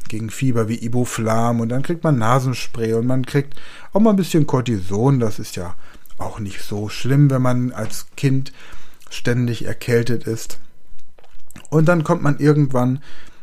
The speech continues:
in die Pubertät und als Junge kriegt man vielleicht Akne oder, ähm, als Mädchen vielleicht, ähm, Menstruationsbeschwerden und dann bekommt man die Pille und man bekommt irgendwelche Salben,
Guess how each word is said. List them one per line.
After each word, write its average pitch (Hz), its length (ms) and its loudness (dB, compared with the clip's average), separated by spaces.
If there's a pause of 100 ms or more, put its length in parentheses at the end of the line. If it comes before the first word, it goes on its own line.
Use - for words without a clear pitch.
(140)
in 139 120 2
die 143 100 2
Pubertät 151 680 2
und 127 320 -2 (400)
als - 400 -4 (680)
Junge 117 320 0
kriegt 117 220 0
man 113 120 -2
vielleicht 117 460 0
Akne 160 480 2
oder, 104 420 -2 (680)
ähm, 110 300 -4
als 104 300 -4
Mädchen 104 600 2
vielleicht, 107 520 2
ähm, - 400 -2 (120)
Menstruationsbeschwerden 139 1400 0 (380)
und 123 340 -2 (300)
dann 98 200 -6
bekommt 101 320 -2
man 117 120 -4
die 147 100 2
Pille 202 420 2 (280)
und 104 520 -4
man 98 180 -2
bekommt 117 480 0 (520)
irgendwelche 120 640 0
Salben, 127 720 2